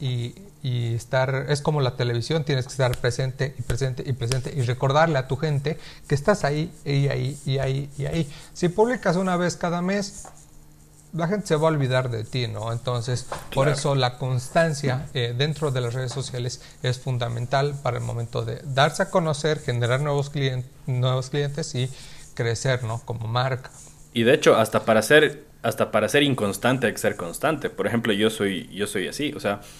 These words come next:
Speaker 2: por más de que
Speaker 1: Mm.
Speaker 2: yo no suba foto todos los días, yo tengo,
Speaker 1: Claro.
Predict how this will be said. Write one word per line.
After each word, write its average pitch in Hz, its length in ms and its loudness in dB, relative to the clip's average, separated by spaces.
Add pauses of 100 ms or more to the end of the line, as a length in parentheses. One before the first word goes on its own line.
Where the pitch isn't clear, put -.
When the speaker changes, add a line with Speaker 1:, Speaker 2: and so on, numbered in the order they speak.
(480)
Speaker 2:
por 104 120 0
más 120 160 4
de 139 80 4
que 135 100 4
Speaker 1:
Mm. - 20 6
Speaker 2:
yo 107 80 6
no 104 120 0
suba 107 200 4
foto 104 320 -2
todos 107 240 6
los 98 160 0
días, 104 500 0 (500)
yo 101 200 0
tengo, 104 340 2
Speaker 1:
Claro. 104 280 6